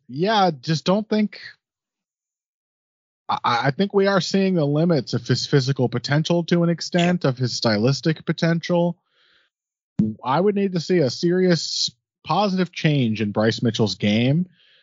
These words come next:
Speaker 1: to continue confidently picking him, I think, at this sort of, just this physical level.
Speaker 2: Yeah.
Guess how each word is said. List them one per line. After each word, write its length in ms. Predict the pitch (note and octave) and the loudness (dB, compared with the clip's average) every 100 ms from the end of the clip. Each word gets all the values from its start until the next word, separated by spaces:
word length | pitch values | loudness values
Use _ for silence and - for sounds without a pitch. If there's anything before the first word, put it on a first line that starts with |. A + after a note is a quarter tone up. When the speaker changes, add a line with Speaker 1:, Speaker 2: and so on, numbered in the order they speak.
| _ _ | _ _
Speaker 1:
to 120 | - C#3+ | -6 -2
continue 800 | C3 - C#3+ C#3 C3+ C3+ B2+ B2 | -2 0 -2 0 2 2 2 -2
confidently 680 | - B2 A#2+ B2+ B2 A2 G#2 | -2 -2 0 0 -2 0 -2
picking 400 | - A2 A2 G#2 | 0 -2 -2 -2
him, 220 | G2+ F#2 | 0 0
I 100 | F#2 | -2
think, 260 | - G2+ G2 | -2 -2 -2
at 120 | F2 | -2
this 140 | G2+ - | -2 0
sort 200 | G#2+ F#2+ | 0 0
of, 120 | - _ _ _ _ _ | -4 _ _ _ _ _
just 200 | F3 - | -2 2
this 160 | E3+ - | 0 0
physical 560 | - A#2 B2 A#2 G2 | -2 0 0 0 -2
level. 400 | F#2 F2 E2+ D2+ _ _ _ _ A2+ | -2 -2 -6 -12 _ _ _ _ -10
Speaker 2:
Yeah. 440 | G2+ G2 F#2+ F#2 | -2 0 0 -4